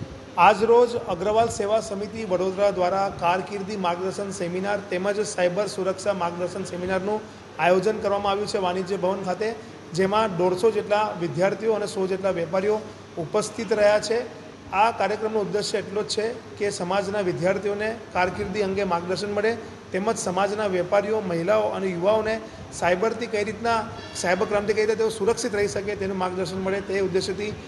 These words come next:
આ કાર્યક્રમનું આયોજન કરવામાં આવ્યું છે. સાથે જ વિદ્યાર્થીઓને અગ્રસન પથદર્શક બુક જે છે તે અહીંયા વિનામૂલ્યે અમે આપવાના છે. બીજા વર્ષે સતત આ કાર્યક્રમનું આયોજન કરવામાં આવ્યું છે. આ ઉપરાંત રાજકોટમાં ગઈકાલે જે ઘટના ઘટી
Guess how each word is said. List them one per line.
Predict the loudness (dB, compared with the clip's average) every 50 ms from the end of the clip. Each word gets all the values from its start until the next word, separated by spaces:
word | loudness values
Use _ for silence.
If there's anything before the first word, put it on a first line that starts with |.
| -14 -4 -2
આ | -2 0
કાર્યક્રમનું | 0 0 0 0 0 -2 -2 -2 0 0
આયોજન | 2 2 2 0 -2
કરવામાં | -2 0 0 0 2 2 0
આવ્યું | 0 0 -2
છે. | -2 -2 -2 -2 -4 -6 -12 -16 -16 -18 -18 -14
સાથે | -6 0 0 0 4 4 4 4
જ | 4 2
વિદ્યાર્થીઓને | -2 0 -4 -4 0 4 4 4 4 4 0 0 0 0 -2 -2 -2
અગ્રસન | -4 -4 -2 0 -2 -2 -2 -2 -4 -6 -6 -2
પથદર્શક | 0 0 2 2 2 0 0 0 0 -2 -4
બુક | -4 -2 -2 -2 -2 -2 -2
જે | 0 0 0
છે | 0 0 -2
તે | -2 -2 -2
અહીંયા | 0 0 0 0
વિનામૂલ્યે | 2 2 2 2 2 2 2 2 2 2 0 0 -4 -8 -14 -14 -16 -12 -8
અમે | -6 -2 2 2
આપવાના | 2 0 0 -2 0 0 0
છે. | -2 0 -2 -2
બીજા | -2 -2 -2 2 4 4
વર્ષે | 4 4 0 -4 -4
સતત | -8 -6 -6 -2 -2 -2
આ |
કાર્યક્રમનું | -2 -2 -2 -2 -2 -2 -2 -4 -2 -2 0 0
આયોજન | 0 0 0 -2 -2
કરવામાં | -2 -2 -2 -2 0 -2
આવ્યું | -2 -2 -4
છે. | -4 -4 -6 -6 -6 -10 -16 -16 -18 -18 -18 -12 -2
આ | 2 4 4
ઉપરાંત | 4 4 2 0 0 0 -2
રાજકોટમાં | -4 -2 0 0 0 0 0 0 0 0 0 0 -4 -2 -2
ગઈકાલે | 0 -2 0 0 -2 -2 -2 -2
જે | -2 -2 -2 -2
ઘટના | -2 -4 -6 -4 -6 -4
ઘટી | -4 -4 -4 -4 -2 -4